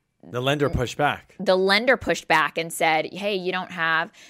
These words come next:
Speaker 2: these guys don't really have enough experience. I think we're gonna, we're gonna only do seventy percent." And I'm like, "No, here's all the bullet points of why this deal makes sense." And I get that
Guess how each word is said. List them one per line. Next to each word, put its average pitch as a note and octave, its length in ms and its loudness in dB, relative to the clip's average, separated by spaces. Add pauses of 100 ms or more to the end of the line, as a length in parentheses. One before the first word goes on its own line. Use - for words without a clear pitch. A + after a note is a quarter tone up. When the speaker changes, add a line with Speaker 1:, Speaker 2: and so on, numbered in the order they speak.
Speaker 2:
these G3 160 -6
guys G3 240 2
don't F3+ 160 -6
really E3+ 220 -6
have E3+ 240 -2
enough D#3+ 200 -8
experience. D#3+ 640 -8
I D3 100 -4
think F3 200 -10
we're F3+ 140 -4
gonna, E3+ 280 -2
we're D#3+ 200 -4
gonna E3+ 200 -4
only E3+ 240 -6
do E3 160 -6
seventy E3 360 -4
percent." F#3+ 400 -6
And D#3 100 -8
I'm D#3 100 -8
like, D3+ 360 -4 (480)
"No, F3 540 4
here's G3 400 0
all F3+ 240 6
the G3 40 6
bullet F#3 280 2
points D#3+ 300 -8
of - 100 -8
why E3 420 0
this E3 240 -4
deal D#3+ 220 -2
makes D#3 260 -12
sense." F3 480 -2
And D#3+ 480 -6
I - 260 0
get - 300 2
that - 140 0